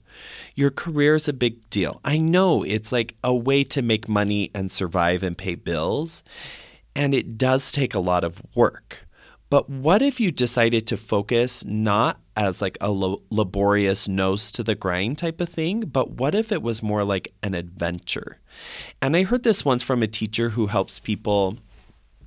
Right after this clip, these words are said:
with their personal and business finances,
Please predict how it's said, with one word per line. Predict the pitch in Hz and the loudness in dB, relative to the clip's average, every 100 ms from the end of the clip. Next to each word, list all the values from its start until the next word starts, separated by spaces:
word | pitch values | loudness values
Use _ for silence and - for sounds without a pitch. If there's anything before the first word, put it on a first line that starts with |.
| - - _ - | -20 -20 _ -6
with | 123 107 - | -2 -2 4
their | 117 104 | 4 4
personal | - 101 - 101 | 0 -4 -4 -4
and | 95 | -4
business | 90 - 90 - | -4 -6 -8 -10
finances, | - 101 - 101 - 123 147 - | -10 -10 -8 -6 -4 -4 -4 -8